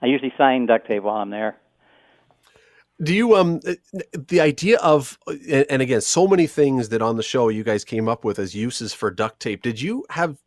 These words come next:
Speaker 2: staff that came up with all these ideas, or were you sitting in your basement for hours on end between shows testing stuff and trying to come up with ideas?
Speaker 1: No, I, uh, I was always the head writer, and so I hired, but I would have a team of four or five writers, and, uh, everybody I hired,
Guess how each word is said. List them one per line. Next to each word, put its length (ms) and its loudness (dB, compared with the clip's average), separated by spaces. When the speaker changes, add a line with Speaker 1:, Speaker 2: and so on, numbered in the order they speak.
Speaker 2:
staff 540 -2
that 160 -2
came 180 0
up 160 2
with 140 -2
all 140 2
these 180 0
ideas, 420 0
or 140 4
were 140 2
you 160 0
sitting 320 0
in 100 2
your 120 2
basement 500 -4
for 120 0
hours 360 2
on 180 4
end 160 4
between 320 -4
shows 380 0
testing 400 -4
stuff 280 -6
and 80 -6
trying 180 -2
to 60 -2
come 140 -4
up 140 -2
with 100 -6
ideas? 640 -6
Speaker 1:
No, 80 6
I, 240 6
uh, 540 0
I 100 0
was 120 -4
always 240 4
the 80 2
head 220 4
writer, 380 6
and 260 -2
so 100 0
I 180 4
hired, 280 4
but 100 6
I 40 4
would 140 -2
have 160 4
a 40 -8
team 260 -2
of 80 -6
four 180 6
or 60 2
five 280 0
writers, 420 0
and, 220 -6
uh, 160 -6
everybody 380 4
I 100 10
hired, 460 4